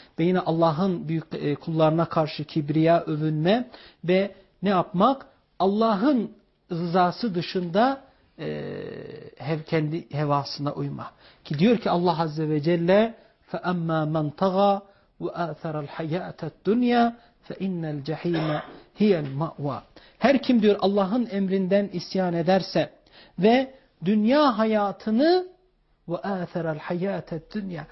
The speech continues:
dünya hayatını ahiret hayatına değişirse, onu tebdil ederse فَإِنَّ الْجَحِيمَ هِيَ الْمَأْوَى. Kıyamet günü onun gideceği yer,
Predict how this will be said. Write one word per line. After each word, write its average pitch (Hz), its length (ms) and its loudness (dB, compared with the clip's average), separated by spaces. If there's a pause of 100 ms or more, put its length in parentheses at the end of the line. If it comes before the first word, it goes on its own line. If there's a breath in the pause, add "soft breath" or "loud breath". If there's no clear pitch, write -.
(220 soft breath)
dünya 196 440 2
hayatını 202 720 2 (320)
ahiret 170 460 -4
hayatına 160 600 -4
değişirse, 151 680 -4 (180)
onu 165 180 0
tebdil 175 400 2
ederse 233 680 4 (460 soft breath)
فَإِنَّ 175 560 -2
الْجَحِيمَ 233 720 2 (480 soft breath)
هِيَ 156 200 0
الْمَأْوَى. - 540 -14 (120)
Kıyamet 165 600 0
günü 135 240 -4
onun 156 340 -2
gideceği 139 580 2
yer, 233 240 4